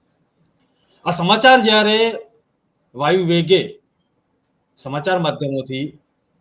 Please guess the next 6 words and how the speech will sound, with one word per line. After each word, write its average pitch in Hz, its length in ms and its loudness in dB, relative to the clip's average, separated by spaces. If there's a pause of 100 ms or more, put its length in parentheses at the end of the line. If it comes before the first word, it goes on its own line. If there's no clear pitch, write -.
(220)
ગુજરાત 165 400 -2
સહિત 180 300 -6
દેશભરમાં 139 960 -8
પ્રસિદ્ધ 165 420 -8
થયા 139 220 -8
ત્યારે 135 440 -8